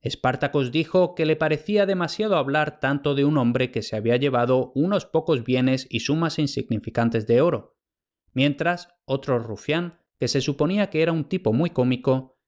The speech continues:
empezó a provocar carcajadas en un rincón imitando los movimientos y los gestos de César mientras hablaba.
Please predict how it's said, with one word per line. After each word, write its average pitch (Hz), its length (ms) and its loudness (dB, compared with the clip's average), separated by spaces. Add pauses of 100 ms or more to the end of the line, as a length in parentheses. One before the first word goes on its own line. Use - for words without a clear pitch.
empezó 170 360 -2
a 220 80 2
provocar 147 440 0
carcajadas 123 800 -4
en 120 140 0
un 165 160 2
rincón 135 540 0
imitando 143 520 -2
los 147 180 -4
movimientos 123 720 0
y 175 60 0
los 117 200 -2
gestos 131 380 0
de 151 100 -2
César 113 420 -2
mientras 117 380 -2
hablaba. 131 500 -4